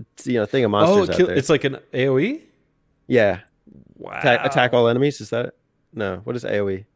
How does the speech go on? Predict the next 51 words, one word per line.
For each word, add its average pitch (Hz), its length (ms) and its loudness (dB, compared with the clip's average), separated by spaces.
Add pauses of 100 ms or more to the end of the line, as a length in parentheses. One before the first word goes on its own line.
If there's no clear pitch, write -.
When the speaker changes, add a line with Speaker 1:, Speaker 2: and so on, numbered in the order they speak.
(440)
Speaker 2:
Um, 120 340 0
well, 151 220 -4
that's 131 240 -2
funny. 127 240 -2
That's, 110 360 -8
that's 117 200 0
actually 113 320 -2
also 104 300 -4
kinda 107 200 -6
how 104 140 -2
it 104 60 -4
is 104 120 -4
in 104 60 -8
Dragon 104 200 0
Quest, 98 180 -8
but 113 120 -2
it's 101 140 -10
a, 107 180 -6 (460)
A 165 140 2
O 160 100 4
E 151 80 6
is 127 100 0
a 127 80 -2
more 117 220 -2
of 104 60 -6
a - 20 -10
phrase 107 240 -8
that 104 60 -14
means 98 280 -12
area 113 300 -2
of 92 100 -10
effect. - 480 -18 (1160)
Means 107 160 -6
it's, 143 80 4
Speaker 1:
Yeah, 120 160 6
it's - 120 -6
a, 131 120 2
Speaker 2:
yeah. 92 80 -4 (100)
Speaker 1:
it's 123 180 -4
a 117 320 0
whole 127 240 4
area 90 360 -2 (260)
attack. - 380 -12 (260)
Speaker 2:
Wow. 98 800 -8 (640)
That's 127 220 -2
pretty 107 240 -8
good. 98 400 -6 (760)
That's 107 140 -14
a 107 40 -18
good 92 160 -16
tip. - 280 -16